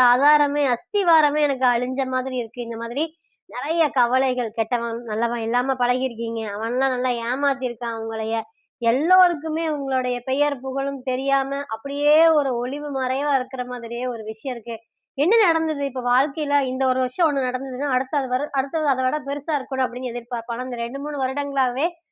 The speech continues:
ஒரு பெரிய வளர்ச்சி இல்லாம மனசு ரொம்ப சோர்ந்துட்டு இருக்கீங்க. இனி இந்த சோரக்கூடிய காலத்துல, இனி வரக்கூடிய காலங்கள் எப்படி இருக்கு? இந்த சோகத்துல இருந்தெல்லாம் மீண்டு வெளியே வந்து நாங்க ஜெயிச்சிருவோமா, நாங்க கடக ராசி அப்படிங்கிறத ப்ரூஃப் பண்ணுவீங்களா அப்படின்னு கேட்டீங்கன்னா,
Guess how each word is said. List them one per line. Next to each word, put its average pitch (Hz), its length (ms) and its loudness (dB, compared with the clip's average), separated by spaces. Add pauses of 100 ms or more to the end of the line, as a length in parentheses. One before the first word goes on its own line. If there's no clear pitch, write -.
(260)
ஒரு 302 200 4
பெரிய 294 420 2
வளர்ச்சி 277 460 2
இல்லாம 269 440 0 (100)
மனசு 247 380 -6
ரொம்ப 247 420 -6
சோர்ந்துட்டு 247 460 -6
இருக்கீங்க. 220 300 -12 (380)
இனி 294 300 2
இந்த 254 220 -6
சோரக்கூடிய 262 560 -2
காலத்துல, 233 540 -4
இனி 240 220 -4
வரக்கூடிய 269 440 -2
காலங்கள் 226 480 -6
எப்படி 226 340 -6
இருக்கு? 240 280 -6
இந்த 220 120 -8
சோகத்துல 277 460 -2
இருந்தெல்லாம் 269 440 -2
மீண்டு 277 320 -4
வெளியே 269 300 -2
வந்து 254 260 -4
நாங்க 240 240 -6
ஜெயிச்சிருவோமா, 240 640 -6
நாங்க 214 240 -8
கடக 247 340 0
ராசி 233 420 -4
அப்படிங்கிறத 226 500 -6
ப்ரூஃப் 302 300 -10
பண்ணுவீங்களா 240 500 -6
அப்படின்னு 220 300 -8
கேட்டீங்கன்னா, 220 380 -8